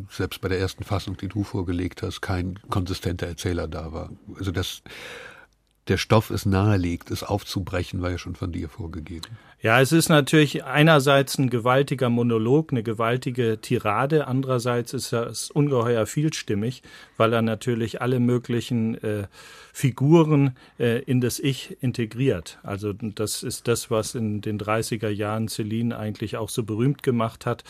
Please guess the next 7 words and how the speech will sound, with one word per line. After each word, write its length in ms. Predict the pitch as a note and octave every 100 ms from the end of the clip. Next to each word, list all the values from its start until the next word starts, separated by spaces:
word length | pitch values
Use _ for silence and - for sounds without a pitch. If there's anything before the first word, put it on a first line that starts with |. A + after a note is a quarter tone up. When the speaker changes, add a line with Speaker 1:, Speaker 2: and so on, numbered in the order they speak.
| - -
Speaker 2:
dass 200 | - G#2+
er 80 | A#2
nämlich, 420 | A2 A2 A2 -
äh, 260 | C3+ A2 G#2 - - -
alle 280 | A#2+ A#2+
verschiedenen 880 | A2 B2 A2 - C#3+ C#3 B2 A2+ A2+
Sprachformen 1120 | A#2+ - A2+ A#2 C#3 - - A#2 A2 A2 A2+